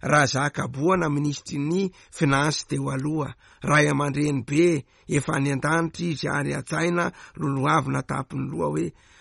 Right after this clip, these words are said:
mba mahay mandray anatra ve ny malagasy? Ary mba mahay mamaky ny lalàna ve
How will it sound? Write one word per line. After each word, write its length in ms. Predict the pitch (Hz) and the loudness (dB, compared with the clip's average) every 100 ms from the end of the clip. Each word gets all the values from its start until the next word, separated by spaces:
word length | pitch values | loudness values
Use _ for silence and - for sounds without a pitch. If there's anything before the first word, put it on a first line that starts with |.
| - | -14
mba 340 | - 165 180 180 | 4 6 8 8
mahay 600 | 180 180 185 226 214 - - _ _ _ - | 8 8 8 8 8 4 -10 _ _ _ 0
mandray 720 | 151 160 156 175 202 208 151 - _ _ | 4 4 6 8 10 8 6 -2 _ _
anatra 580 | 202 226 247 214 175 143 | 8 10 10 8 4 -2
ve 400 | 113 139 160 147 - _ _ _ _ _ _ _ _ _ _ _ | 2 4 4 2 -8 _ _ _ _ _ _ _ _ _ _ _
ny 140 | - 127 | -2 0
malagasy? 920 | 131 131 123 117 127 139 139 - - _ _ _ _ _ _ 165 | 0 -2 -6 -6 -6 -6 -8 -12 -18 _ _ _ _ _ _ 6
Ary 320 | 180 185 175 | 10 10 8
mba 200 | 170 170 | 6 6
mahay 240 | 165 175 | 6 4
mamaky 500 | 170 156 160 175 - | 4 4 4 4 2
ny 140 | 160 151 | 2 4
lalàna 460 | 147 156 202 202 147 | 4 4 6 4 4
ve 300 | 185 202 | 6 4